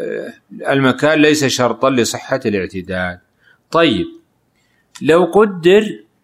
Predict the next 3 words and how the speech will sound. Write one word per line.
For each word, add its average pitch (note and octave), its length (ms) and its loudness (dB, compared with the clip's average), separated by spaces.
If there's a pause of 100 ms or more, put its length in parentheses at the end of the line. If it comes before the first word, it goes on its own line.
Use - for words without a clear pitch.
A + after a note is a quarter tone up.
(840)
أنها D#3 680 2
كانت D3 720 -2
بذيئة، B2 600 2